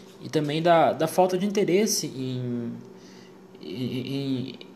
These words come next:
em conseguir, a-, assim, da, das pessoas se voluntariar, né, porque, ah, nesse, nesse momento que vai surgir os voluntários da pátria, né, que são aqueles que vão lutar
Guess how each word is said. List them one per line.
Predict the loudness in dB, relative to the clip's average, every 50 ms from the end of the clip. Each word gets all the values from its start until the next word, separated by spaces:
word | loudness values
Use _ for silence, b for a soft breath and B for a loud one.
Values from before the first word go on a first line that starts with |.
| -20 -20 -20 -20 -20 -20 -20 -20 -20 -20 -20 -20 -20 -20 -20 -20 -20 -20 -20 -20 -20 -20 -20 -16 -8
em | -4 -4 0
conseguir, | 2 2 2 4 2 0 0 2 2 4 6
a-, | 6 4 2 0 -2
assim, | -2 -2 0 0 2
da, | 2 2 2 0 -2 -10 -10 -4
das | 2 4 6 6 6
pessoas | 6 4 4 4 4 4 6 6
se | 4
voluntariar, | 6 8 8 8 8 6 6 4 4 2 2 2 4 4 6 6 4 4
né, | 2 0 0
porque, | -2 -4 -10 -6 -4 -2
ah, | -2 -2 -2 -4 -6
nesse, | -6 -2 0 0 2 0 0 -2 0
nesse | 0 0 0 0
momento | -2 0 -2 -2 -4 -4
que | -6 -2
vai | -2 -2
surgir | -2 -2 -4 -4 -2 -2
os | -2 0
voluntários | -2 -2 -2 -2 -2 0 0 0 2
da | 2 0 0
pátria, | 2 4 4 4 4 2 0 -4 -4 -2
né, | -2 -4 -4
que | -6 -6
são | -8 -8 -6
aqueles | -4 -4 -4 -4
que | -2
vão | -2 -2
lutar | -4 -4 0 2 2 2 2 B B